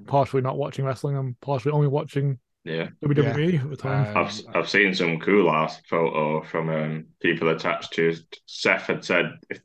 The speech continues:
Speaker 2: there would not be a Tyler Black to be a Seth Rollins if it wasn't for him. And there's some photo of Jay hanging upside down from above the ring by, like, a piece of string or, or chain or something, whilst Tyler Black's cutting a promo covered in blood. I was like, "What
Speaker 1: Wow.
Speaker 2: the hell is this?"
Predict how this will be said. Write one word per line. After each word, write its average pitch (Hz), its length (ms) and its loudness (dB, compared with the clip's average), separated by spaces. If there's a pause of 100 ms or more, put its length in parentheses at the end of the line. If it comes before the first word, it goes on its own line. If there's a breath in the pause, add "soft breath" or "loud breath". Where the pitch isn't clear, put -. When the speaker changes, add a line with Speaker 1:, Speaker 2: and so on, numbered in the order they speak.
(140)
Speaker 2:
there 85 100 2
would 87 120 4
not 85 200 -2
be 87 140 4
a 82 120 -4
Tyler 80 320 0
Black 80 340 -2
to 82 80 -6
be 78 160 -2
a 80 60 -2
Seth 80 240 -6
Rollins 73 360 -2
if 78 120 -4
it - 80 -6
wasn't 78 240 -2
for 78 140 -6
him. 82 260 -2 (160)
And - 80 -8
there's 78 140 -4
some 87 200 2
photo 82 460 4 (140)
of 82 340 -2
Jay 92 340 4
hanging 85 380 0
upside 80 480 -2
down 85 400 -2 (180)
from 82 540 2
above 90 300 2
the 87 100 4
ring 85 360 2 (200)
by, 80 160 0
like, 78 240 0
a 78 40 -10
piece 80 260 -2
of 78 60 -8
string 85 380 0
or, 76 300 0
or 78 400 0
chain 85 320 2
or 78 80 2
something, 73 540 -8
whilst 76 480 -4
Tyler 76 260 0
Black's 76 240 0
cutting - 240 -2
a 69 80 -4
promo 80 560 0
covered 76 240 -4
in 73 140 -6
blood. 80 280 -2 (240)
I 73 60 -8
was 71 100 -6
like, 67 100 -6
"What 139 160 4
Speaker 1:
Wow. 143 200 6
Speaker 2:
the 113 60 0
hell 73 120 -4
is 62 180 -12
this?" 95 360 -2